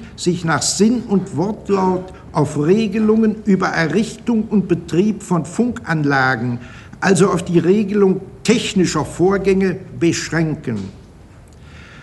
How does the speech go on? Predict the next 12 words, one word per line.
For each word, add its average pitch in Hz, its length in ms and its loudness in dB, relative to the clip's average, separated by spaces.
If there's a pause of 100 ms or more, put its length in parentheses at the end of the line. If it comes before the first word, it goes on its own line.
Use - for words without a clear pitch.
(160)
Das 165 200 0
in 190 80 6
seiner 185 260 4
politischen 202 720 2
und 220 180 0
kulturellen 190 760 4
Bedeutung 147 840 0 (120)
kaum 208 380 0
zu - 160 -6
überschätzende 190 1080 0 (220)
Massenkommunikationsmittel 185 2000 0
Rundfunk 143 840 0